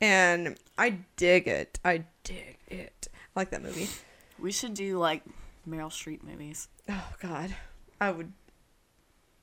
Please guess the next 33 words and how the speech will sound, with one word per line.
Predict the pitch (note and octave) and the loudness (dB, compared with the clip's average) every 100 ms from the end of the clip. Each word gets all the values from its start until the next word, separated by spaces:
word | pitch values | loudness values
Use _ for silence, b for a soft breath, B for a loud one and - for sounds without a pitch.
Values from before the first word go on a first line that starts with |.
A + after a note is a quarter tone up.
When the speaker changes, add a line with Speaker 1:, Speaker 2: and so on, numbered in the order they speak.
| _ _ _ | _ _ _
Speaker 1:
I | G3 A#3+ | 4 4
recently | A3+ F#3+ A#3 A3+ F#3 G3 | 4 -2 -2 -2 -2 0
watched | F#3 F3+ - | 0 0 0
Out | D#3+ F3 | 2 2
of | |
Africa, | D#3+ E3+ G3+ G#3 G#3+ G#3+ A3 _ - | 2 0 -2 -4 -4 -6 -10 _ -4
like, | F#3+ E3+ | 0 0
for | F3+ | 0
Speaker 2:
Mm. | |
Speaker 1:
the | F#3 | -4
first | F#3 F3+ - | -2 -6 -6
time, | F3 E3+ F#3+ | -6 -6 -6
and | F3+ E3+ | -6 -4
I, | D#3+ | -4
like, | E3 - | -4 -4
Speaker 2:
Which | F#3+ - | -2 2
Speaker 1:
bawled | F3 D#3 | 2 2
Speaker 2:
is | |
Speaker 1:
my | D#3 B1+ A1+ | -2 -4 -4
eyes | - | -6
out. | - - F3+ | -4 -4 -2
Speaker 2:
not, | F#3 F#3 F3+ F3+ F3 _ - b F#3 b | 0 4 4 2 -6 _ -20 b -20 b
which | - G3 - F#3+ | -10 -10 -10 -10
is | F3 F3+ F3 | -8 -8 -6
not | G3 A3 B3+ - | 2 4 4 0
the | |
same | - - E3 F3 | -10 -6 -4 -2
movie | E3+ D#3+ F3 | -2 -4 -6
as | - - | -8 -10
Coming | - D#3 D#3+ | -10 -8 -6
to | D#3 D#3 D3 | -8 -10 -8
America. | D#3+ - - C#4+ - B4+ A#3+ - | 4 4 6 8 10 12 12 12
Speaker 1:
<laughs> | D#4 G#4+ E4 F4 D#4 - | 12 12 12 12 12 2